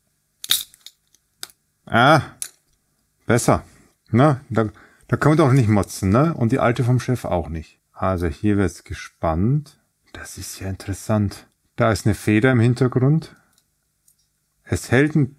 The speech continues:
bisschen das durch den Magnet. Das ist wohl ein Offset hier, dieser Magnet. Und wenn ich jetzt hier an dieser Schraube dre-,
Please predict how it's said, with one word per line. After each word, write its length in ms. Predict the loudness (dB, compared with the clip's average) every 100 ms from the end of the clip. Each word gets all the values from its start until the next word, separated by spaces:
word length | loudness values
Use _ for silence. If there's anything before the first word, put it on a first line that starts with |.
| _
bisschen 720 | 0 0 -2 -2 2 2 0 -8 _ -8
das 220 | -8 -4
durch 200 | -6 -2
den 140 | 0
Magnet. 640 | 0 0 0 2 0 -4 _ _ _ _ _ _
Das 240 | -8 -8 -12 _ _ _
ist 340 | -2 -2 -4 -6
wohl 360 | 0 2 2
ein 80 | 0
Offset 560 | -2 -6 -6 -2 -2 -2
hier, 400 | -4 0 0 -2 -6
dieser 240 | -4 0 2
Magnet. 560 | 2 2 2 2 -2
Und 140 | -6 0
wenn 140 | 0
ich 140 | 0 -4
jetzt 200 | -10 -8
hier 320 | -2 -2 0
an 160 | 0
dieser 280 | 2 2 2
Schraube 640 | 0 0 2 2 2 0 -2
dre-, 320 | -2 -6